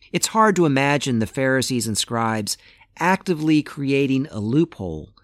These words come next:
to allow people to get out of the obligation to care for their elderly parents.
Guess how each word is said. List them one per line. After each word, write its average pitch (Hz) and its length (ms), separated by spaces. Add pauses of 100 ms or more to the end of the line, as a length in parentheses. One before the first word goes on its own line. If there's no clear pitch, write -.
(280)
to 147 160
allow 143 300
people 143 480
to 127 120
get 139 340
out 135 220
of 127 80
the 131 160
obligation 113 800 (380)
to 127 80
care 113 340
for 123 180
their 117 220
elderly 101 440
parents. 143 720